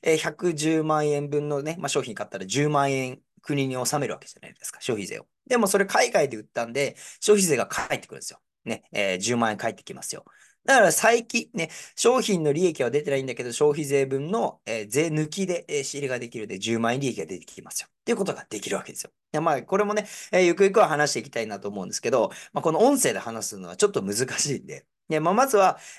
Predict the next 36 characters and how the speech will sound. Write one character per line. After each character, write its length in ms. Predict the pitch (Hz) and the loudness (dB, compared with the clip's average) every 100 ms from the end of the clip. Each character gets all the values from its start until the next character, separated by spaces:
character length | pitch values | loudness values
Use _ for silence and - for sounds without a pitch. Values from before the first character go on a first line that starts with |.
| - | -2
え 60 | |
ー、 180 | 151 143 | 0 0
国 120 | 190 | 2
内 140 | 160 123 | 2 0
の 80 | 120 | -2
も 120 | 190 | -2
の 80 | 202 | 0
を 20 | |
安 220 | 143 - | 0 -2
く 80 | 117 | -8
仕 160 | - | -8
入 100 | 104 | -8
れ 20 | 101 | -8
て 120 | - | -10
い 100 | 190 | -4
く 140 | 233 | -4
っ 20 | 226 | -4
て 160 | - | -2
い 60 | 220 | -2
う 40 | |
と 120 | 208 | 0
こ 100 | 226 | 0
ろ 220 | 226 202 165 | 4 4 4
を、 160 | - | 0
え 220 | - 92 78 | -6 -4 -4
ー、 80 | |
こ 140 | - 101 | -4 -4
れ 80 | 87 | -4
は 40 | |
ね、 140 | 107 131 | -4 -4
重 220 | 117 98 | -6 -4
き 80 | 95 | -6
を 40 | |
置 60 | 104 | -2
い 40 | |
て、 260 | 139 - | -2 -4